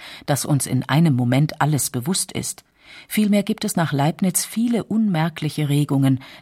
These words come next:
derer wir uns nicht bewusst sind und zum größten Teil auch nie bewusst werden. Um die unmerklichen Regungen zu veranschaulichen,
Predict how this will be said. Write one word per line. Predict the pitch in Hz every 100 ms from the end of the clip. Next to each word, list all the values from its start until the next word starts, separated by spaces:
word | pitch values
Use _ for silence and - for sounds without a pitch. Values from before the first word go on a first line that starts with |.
| -
derer | 147 151
wir | 143 -
uns | 151
nicht | 170 175 -
bewusst | - 123 151 -
sind | - 139 131 -
und | - 120
zum | 143
größten | - 143 - -
Teil | 123 131 127
auch | - 127 -
nie | 147 156 147
bewusst | 127 123 127 - -
werden. | - - - _ _ _ _ _ _ _ _ _ _ _ -
Um | 180
die | 185 185 185
unmerklichen | 240 233 143 151 143 -
Regungen | 127 139 - 131 123
zu | -
veranschaulichen, | 123 - - 135 - 147 180 185 208